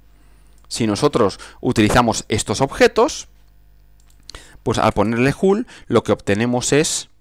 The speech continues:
un cubo que tiene redondeado, ahora sí está tardando más,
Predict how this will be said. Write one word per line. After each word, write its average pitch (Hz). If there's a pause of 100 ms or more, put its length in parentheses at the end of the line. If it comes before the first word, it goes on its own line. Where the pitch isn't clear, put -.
(1080)
un 294
cubo 196 (2000)
que 127
tiene 165
redondeado, 143
ahora 147
sí 139
está 123
tardando 127
más, 185